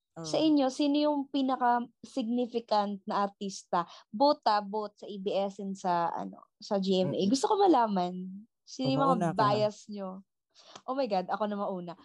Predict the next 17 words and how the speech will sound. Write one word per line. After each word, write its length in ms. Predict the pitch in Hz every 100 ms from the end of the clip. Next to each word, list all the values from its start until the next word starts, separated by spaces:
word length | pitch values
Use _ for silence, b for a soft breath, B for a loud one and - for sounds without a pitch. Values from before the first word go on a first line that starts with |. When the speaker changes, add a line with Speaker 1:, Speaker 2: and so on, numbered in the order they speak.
| B
Speaker 2:
Oh, 120 | 311
Speaker 1:
Oo. 60 | 349
Speaker 2:
sige. 540 | 330 285 320 320 269
Speaker 3:
Oh, 100 | 220
sige. 220 | 175 175 -
Speaker 2:
Ako, 340 | 226 311 320 302 302 302 302 294 294 277 _ _
ako, 200 | 269 285 294 285
ako 180 | 285 311
talaga 260 | 320 311 294
Angel 380 | 294 269 254
Locsin 720 | 254 240 - 214 202 185 175 180
since 560 | 196 214 208 - -
birth. 320 | 196 196 -
Speaker 3:
Angel. 180 | 143 131
Speaker 2:
Since 260 | 466 539 -
birth. 380 | 294 285 349 311
Speaker 3:
Oh. 240 | 294 269